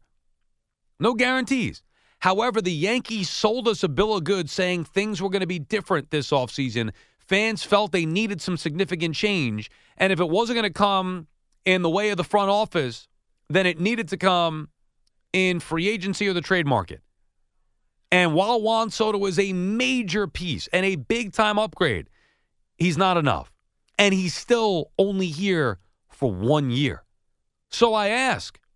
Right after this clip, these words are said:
when are the Yankees gonna get off their asses and make another move? Is it gonna be Hader? Is it gonna be Blake Snell? I think if they get one, is it gonna be Bellinger? I don't, wouldn't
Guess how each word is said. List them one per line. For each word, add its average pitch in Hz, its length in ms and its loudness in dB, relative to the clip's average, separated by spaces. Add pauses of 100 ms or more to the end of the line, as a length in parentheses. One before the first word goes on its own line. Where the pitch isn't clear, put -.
(840)
when 302 300 2
are 302 80 0
the 240 100 0
Yankees 269 500 0
gonna 240 180 0
get 302 180 2
off 302 180 0
their 247 200 2
asses 277 480 0
and 233 140 2
make 294 220 0
another 277 340 2
move? 285 580 0 (840)
Is 196 180 2
it 185 60 0
gonna 214 220 2
be 202 180 2
Hader? 269 540 0 (380)
Is 220 160 -2
it 202 80 -2
gonna 220 160 0
be 220 140 0
Blake 233 320 0
Snell? 269 500 0 (500)
I 185 120 8
think 247 160 -2
if 220 80 -2
they 247 100 0
get 226 220 0
one, 196 200 2
is 151 80 0
it 131 60 -2
gonna 170 140 2
be 170 80 0
Bellinger? 262 680 2
I 175 120 4
don't, 156 140 0
wouldn't 139 300 2